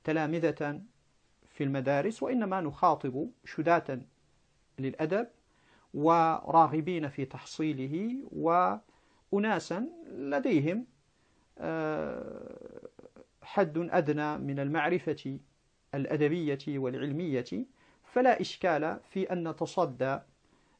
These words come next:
للأدب الجاهلي في أول لقاءاتنا، وعلى هذا فإننا نراعي الترتيب الأصلي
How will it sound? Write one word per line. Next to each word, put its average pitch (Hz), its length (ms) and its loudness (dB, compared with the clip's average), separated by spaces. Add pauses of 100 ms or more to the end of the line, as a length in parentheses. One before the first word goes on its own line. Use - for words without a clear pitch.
للأدب 165 840 0
الجاهلي 151 920 -2 (920)
في 170 440 -4
أول 170 460 2
لقاءاتنا، 147 840 -2 (760)
وعلى 185 540 4
هذا 151 320 0
فإننا 156 460 -6
نراعي 151 540 2
الترتيب 143 680 -6 (540)
الأصلي 160 560 -4